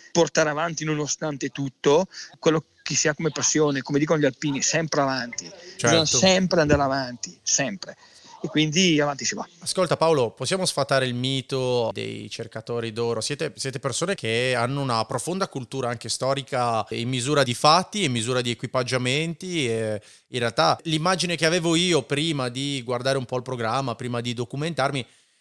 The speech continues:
Speaker 2: e di questi, eh, appunto, di quelli che cercano in giro per soldi, per tenersi gli oggetti. In realtà siete molto ben documentati sul materiale che poi toccate con le mani, insomma.
Speaker 1: Ecco, sì, io a volte ho a che fare purtroppo con, eh, chi si sente nel mio ambiente arrivato,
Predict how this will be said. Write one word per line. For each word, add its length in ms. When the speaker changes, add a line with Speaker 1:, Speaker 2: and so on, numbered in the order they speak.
Speaker 2:
e 60
di 100
questi, 520
eh, 100
appunto, 320
di 120
quelli 200
che 140
cercano 460
in 120
giro 320
per 240
soldi, 500
per 200
tenersi 420
gli 80
oggetti. 500
In 80
realtà 300
siete 840
molto 340
ben 160
documentati 640
sul 160
materiale 560
che 180
poi 160
toccate 400
con 120
le 60
mani, 200
insomma. 260
Speaker 1:
Ecco, 380
sì, 280
io 220
a 40
volte 420
ho 180
a 40
che 140
fare 240
purtroppo 480
con, 280
eh, 200
chi 160
si 100
sente 320
nel 140
mio 100
ambiente 400
arrivato, 680